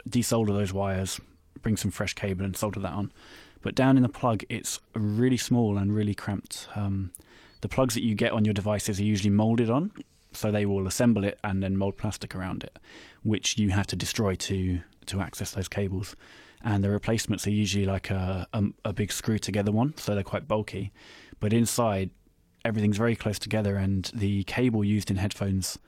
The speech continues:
is, uh, it's insulated, so it's, uh, it's been tinned with a kind of lacquer, so it doesn't conduct or solder naturally. You have to clean that lacquer off somehow. And that's the secret most people don't know, is you actually need to prepare the cable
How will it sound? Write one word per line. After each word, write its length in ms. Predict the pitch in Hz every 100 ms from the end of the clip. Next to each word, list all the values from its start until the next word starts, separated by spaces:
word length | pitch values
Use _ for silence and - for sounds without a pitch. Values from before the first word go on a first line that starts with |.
| - - - - - - -
is, 260 | 101 95
uh, 180 | 104 101 104
it's 120 | -
insulated, 600 | 117 - 120 123 - 147
so 360 | - - - 104
it's, 400 | 101 - - - -
uh, 300 | 101 98 98
it's 160 | 107 -
been 280 | 117 107 101
tinned 460 | - 113 110 104 -
with 220 | 107 98
a 40 |
kind 200 | - 107
of 60 | 95
lacquer, 440 | 107 107 - 95 - - - - - -
so 220 | - 104
it 120 | 98
doesn't 240 | 120 120
conduct 440 | 107 107 113 - -
or 120 | 107
solder 300 | - 110 101
naturally. 400 | 98 107 - 95
You 100 | 95
have 160 | 95 104
to 80 | -
clean 280 | - 110
that 140 | 101 -
lacquer 300 | 101 - 104
off 100 | 95
somehow. 440 | - 92 92 90 - - - - - -
And 120 | 107
that's 140 | 110 -
the 80 |
secret 360 | 104 117 - -
most 200 | 110 104
people 240 | 117 -
don't 220 | 104 104 98
know, 140 | 107
is 160 | 98 101
you 80 |
actually 220 | 104 - 107
need 120 | 107
to 80 | -
prepare 380 | - - 110
the 100 | 101
cable 400 | 95 104 95 95